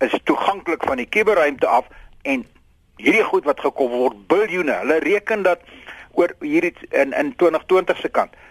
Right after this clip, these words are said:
gaan daar biljoene van hierdie eenhede aan die kuberruimte gekoppel word. Waar gaan ons uitkom? Hoe kan ons dit beheer?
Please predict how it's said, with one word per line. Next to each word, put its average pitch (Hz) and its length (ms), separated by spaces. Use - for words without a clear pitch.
gaan 170 240
daar 160 200
biljoene 208 680
van 147 160
hierdie 135 240
eenhede 123 420
aan 127 120
die 131 100
kuberruimte 135 520
gekoppel 143 440
word. 95 260
Waar 233 340
gaan 220 280
ons 208 200
uitkom? - 320
Hoe - 100
kan 214 160
ons 202 120
dit 165 100
beheer? 127 360